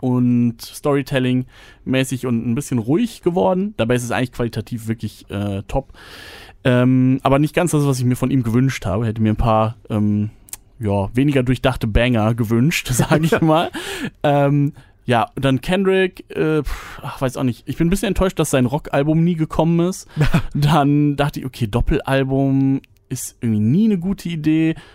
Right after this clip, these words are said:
Speaker 1: Und genauso ging's mir dann beim Hören auch, dass es einfach sehr viel Material war. Und es gibt auch ein paar richtig gute Songs, aber insgesamt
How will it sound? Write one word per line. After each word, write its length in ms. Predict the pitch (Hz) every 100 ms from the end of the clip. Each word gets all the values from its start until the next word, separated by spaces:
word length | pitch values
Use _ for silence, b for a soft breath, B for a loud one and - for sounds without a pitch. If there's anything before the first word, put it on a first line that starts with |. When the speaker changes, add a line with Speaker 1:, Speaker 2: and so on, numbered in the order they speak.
| B
Speaker 1:
Und 180 | - 131
genauso 320 | 127 127 131
ging's 280 | 117 160 180
mir 60 | 143
dann 120 | 139
beim 160 | 131 127
Hören 280 | 131 135 135
auch, 320 | 120 123 -
dass 180 | 117 123
es 100 | 110
einfach 500 | 117 127 135 120 - b b b
sehr 340 | 113 110 131 131
viel 360 | - 151 143
Material 680 | 127 113 - 107 113 131 131
war. 280 | 120 117 120 b b b -
Und 180 | 127 117
es 80 | -
gibt 180 | 165 -
auch 180 | 120 120
ein 100 | 107
paar 360 | 110 101 98
richtig 220 | 113 - -
gute 180 | 262 226
Songs, 520 | - 165 165 160 -
aber 320 | 104 113 120
insgesamt 1000 | 120 - 107 107 113 113 113 - - -